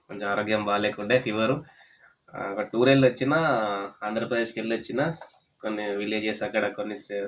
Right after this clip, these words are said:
సిటీస్ అంటే పెద్ద మనకు ఉన్న సిటీసే కానీ, విలేజెస్ ఇష్టం మనకు, అంటే మంచి నేచర్, ప్రకృతి అలాంటి, అందుకోసమనే వెళ్ళేసి వచ్చిన. వన్ వీక్ అడిగి కూడా అయింది, రా వచ్చి రోజులతోటి ఫీవర్, ఖతం ఇక.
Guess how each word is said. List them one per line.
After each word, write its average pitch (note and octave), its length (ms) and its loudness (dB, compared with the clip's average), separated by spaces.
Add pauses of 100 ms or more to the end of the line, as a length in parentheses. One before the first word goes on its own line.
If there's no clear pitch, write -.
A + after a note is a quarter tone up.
సిటీస్ D3 340 -2
అంటే D3 220 0
పెద్ద A2+ 120 0 (340)
మనకు G2 240 -8 (140)
ఉన్న A#2 180 0
సిటీసే A#2 360 2
కానీ, C3 220 2 (480)
విలేజెస్ C3+ 380 6
ఇష్టం A2 300 -2
మనకు, G2+ 320 -6 (260)
అంటే A2 260 -6
మంచి A2 220 -4 (100)
నేచర్, A2+ 460 2
ప్రకృతి G#2+ 380 -2
అలాంటి, G2+ 440 -4 (240)
అందుకోసమనే G2+ 640 -8
వెళ్ళేసి G2 380 -6
వచ్చిన. G2+ 280 -10 (880)
వన్ A2 240 2
వీక్ A2+ 180 4
అడిగి A#2 260 2
కూడా C3 100 6
అయింది, C#3+ 200 6
రా A#2+ 140 6 (160)
వచ్చి A#2 140 -4
రోజులతోటి A#2 500 -4
ఫీవర్, A#2 260 0 (680)
ఖతం G#2 320 -6
ఇక. F2+ 60 -12